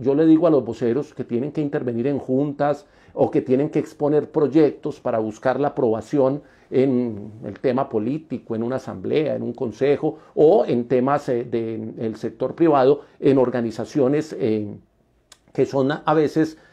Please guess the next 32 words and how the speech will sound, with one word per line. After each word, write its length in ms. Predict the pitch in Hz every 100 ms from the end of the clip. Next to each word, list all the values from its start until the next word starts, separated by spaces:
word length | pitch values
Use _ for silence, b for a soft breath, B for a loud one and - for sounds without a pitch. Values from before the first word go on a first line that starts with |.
| b
de 260 | - 131 139
decisiones 720 | 135 127 143 - 156 156 170
muy 200 | 175 175
rígidas 600 | 180 185 175 190 175 147 127
y 40 |
muy 200 | 127 147
difíciles, 640 | 185 196 147 185 196 190 B B
donde 560 | 135 170 165 160 165 160
depende 560 | 156 - 190 214 226
mucho 380 | 220 214 208 214
del 200 | 151 139
éxito 480 | 160 160 208 - 143
de 120 | 120
quien 240 | - 156
expone 560 | 175 175 - 160 135 151 b b b
la 280 | 135 139 127
aprobación 680 | 120 127 113 113 - 156
o 60 | 180
no 120 | 180
de 80 | 175
un 80 | 170
proyecto. 520 | 190 156 131 - 165 B B
Yo 100 | 139
les 140 | 156 170
digo, 260 | 185 175 -
utilicen 500 | - 165 160 160 190
mucho 260 | 190 190
los 200 | 160 113
pies 400 | - 202 127 - b b b
para 260 | - 147 143
marcar 600 | 139 135 - 165 170 -
intenciones 1040 | 220 202 185 160 131 117 208 233 240 240